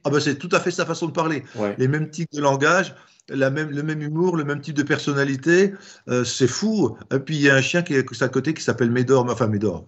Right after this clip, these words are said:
Speaker 1: non, parce que justement, euh,
Speaker 2: Mm.
Speaker 1: c'est trop facile, euh, Brunor, on va dire.
Speaker 2: Ouais.
Speaker 1: <laughs> Et, euh, à côté de lui et tout. Ah, mais comment vous faites ? Parce que, oui, ben, c'est un, ben, je le vois, euh, voilà. Donc, il donne des choses très précises, très spécifiques qui pouvaient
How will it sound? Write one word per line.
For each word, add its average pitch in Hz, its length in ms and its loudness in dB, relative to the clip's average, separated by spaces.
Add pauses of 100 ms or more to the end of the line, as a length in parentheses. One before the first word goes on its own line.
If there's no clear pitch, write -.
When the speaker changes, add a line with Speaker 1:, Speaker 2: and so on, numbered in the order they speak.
(120)
Speaker 1:
non, 107 100 -10
parce 104 120 -8
que - 60 -6
justement, 101 360 0
euh, 80 40 -8 (440)
Speaker 2:
Mm. - 180 -4
Speaker 1:
c'est - 140 0
trop 123 140 0
facile, 131 320 4
euh, 98 320 4 (420)
Brunor, 143 480 6
on - 40 0
va 107 100 -2
dire. 123 220 0 (120)
Speaker 2:
Ouais. 131 240 0 (260)
Speaker 1:
<laughs> - 320 -10
Et, 123 160 0
euh, 120 240 4
à 113 40 -4
côté 127 200 0
de 117 60 -2
lui 143 60 -2
et - 20 -2
tout. 147 120 -2
Ah, 262 220 2
mais 151 80 -2
comment 143 140 -2
vous 139 60 -4
faites ? 170 200 -2
Parce 135 140 -6
que, 127 300 2
oui, 147 160 -2
ben, 160 120 -6
c'est 135 120 -4
un, 117 260 -4 (260)
ben, 123 100 -2
je 113 60 0
le 127 80 6
vois, 123 300 2
euh, 101 80 -2
voilà. 135 220 -6 (340)
Donc, 147 280 0
il 156 140 -2
donne 175 160 6
des 151 80 -2
choses - 220 -2
très - 240 -2
précises, - 580 -4
très - 300 0
spécifiques 190 580 0
qui 143 80 -4
pouvaient 135 280 4